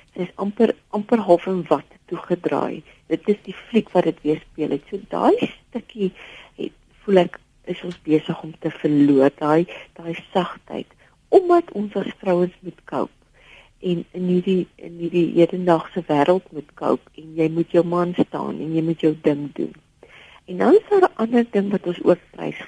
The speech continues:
gee is ons verloor ons vryheid en dis baie teenstrydig wat ek nou sê. Want aan die een kant het ons juis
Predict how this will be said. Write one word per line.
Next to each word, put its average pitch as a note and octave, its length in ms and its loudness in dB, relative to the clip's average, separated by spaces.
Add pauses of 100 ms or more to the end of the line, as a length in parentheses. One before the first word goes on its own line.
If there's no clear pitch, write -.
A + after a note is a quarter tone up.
gee - 260 0
is D3+ 140 -2 (440)
ons G#3+ 220 -4
verloor F3+ 400 6
ons F3+ 100 -8 (120)
vryheid C#3 360 0
en D#3+ 140 0
dis G3 180 -4
baie G3+ 160 4
teenstrydig F#3+ 720 2
wat D3+ 160 -4
ek D3 160 -4
nou C3 160 0 (160)
sê. - 160 -2 (560)
Want - 160 -14
aan D#3+ 140 0
die - 100 0
een D#4+ 200 4
kant F3 280 0
het - 160 -8
ons D#3+ 200 -4
juis E3+ 280 6